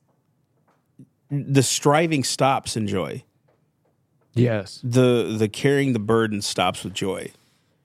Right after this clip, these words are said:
Speaker 1: 'cause his yoke is easy and burden light. But then he says, "Is it, co-,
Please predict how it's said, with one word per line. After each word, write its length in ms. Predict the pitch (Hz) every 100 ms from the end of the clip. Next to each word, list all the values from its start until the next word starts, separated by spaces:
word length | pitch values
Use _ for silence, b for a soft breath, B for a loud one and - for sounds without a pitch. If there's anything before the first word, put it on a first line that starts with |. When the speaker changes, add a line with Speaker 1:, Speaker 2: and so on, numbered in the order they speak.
| _
Speaker 1:
'cause 200 | - 131
his 300 | 135 117 117 -
yoke 280 | 135 143
is 200 | 131 117 -
easy 580 | 123 127 120 101 107 - _ _
and 180 | 113 107
burden 400 | 113 113 107 104
light. 300 | 101 87 - _ _ _ _ _ _ _ _
But 140 | - 143
then 220 | 160 156
he 260 | - 139 156
says, 400 | - 185 151 147
"Is 220 | 139 127 -
it, 300 | 135 - 139
co-, 140 | 143